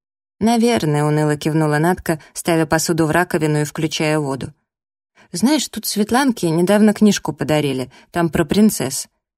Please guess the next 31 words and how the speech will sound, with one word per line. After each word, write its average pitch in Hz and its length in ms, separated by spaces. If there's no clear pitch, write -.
Чуть - 300
не 254 140
порвала 214 500
ее 156 160
со 156 220
злости, 151 420
честно. - 500
Принцесса 196 580
расколдовала 165 680
чудовище 185 720
и 165 120
вышла 233 380
замуж, 151 480
и 147 100
жили 190 380
они 233 260
долго 160 400
и 139 100
счастливо. - 580
А 220 160
в 214 40
жизни 175 520
встретишь 220 540
принца, 151 440
выйдешь 175 400
замуж, 139 460
а - 120
он 175 100
в - 80
чудовище 151 640
превращается». 143 840